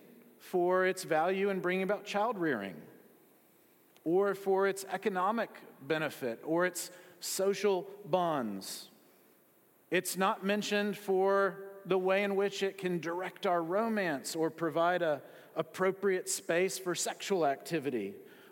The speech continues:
or a commitment that brings companionship in our later years. All good things, not mentioned here. All things highlighted by cultures throughout the ages.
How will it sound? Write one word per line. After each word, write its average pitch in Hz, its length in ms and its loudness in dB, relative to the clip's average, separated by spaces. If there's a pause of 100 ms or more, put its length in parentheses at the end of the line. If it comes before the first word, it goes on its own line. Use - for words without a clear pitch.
or 185 360 4 (240)
a 185 80 2
commitment 196 500 0
that 175 160 -2
brings 190 320 0
companionship 175 1120 -2 (280)
in 156 120 0
our 151 140 2
later 165 340 2
years. 117 680 -2 (1700)
All 190 180 2
good 190 220 0
things, 185 600 -2 (440)
not 151 220 0
mentioned 196 380 0
here. 127 280 0 (1080)
All 180 220 4
things 190 420 0
highlighted 180 720 2 (400)
by 165 200 2
cultures 190 560 -2
throughout 180 360 0
the 165 140 0
ages. 139 720 -4